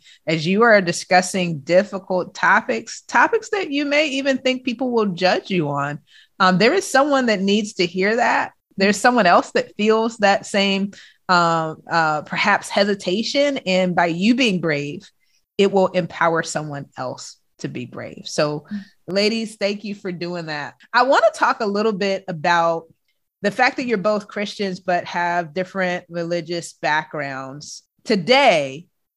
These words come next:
Speaker 1: that can create so much division. <laughs> You can even actually be within the same, the same.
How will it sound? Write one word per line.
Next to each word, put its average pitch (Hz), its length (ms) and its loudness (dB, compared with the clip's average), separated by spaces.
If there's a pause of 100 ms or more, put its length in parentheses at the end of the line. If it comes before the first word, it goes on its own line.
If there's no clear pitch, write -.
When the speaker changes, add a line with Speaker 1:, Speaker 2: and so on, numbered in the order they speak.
(160)
Speaker 1:
that 196 280 2
can 226 140 -4
create 185 500 -2
so 185 720 0
much 165 640 -6 (340)
division. 147 680 -8 (600)
<laughs> - 180 -8
You 254 220 4
can 285 140 4
even 214 180 2
actually 196 380 2
be 180 440 -4 (100)
within 240 360 0
the 208 120 0
same, 247 680 -6 (420)
the 320 120 2
same. 285 600 2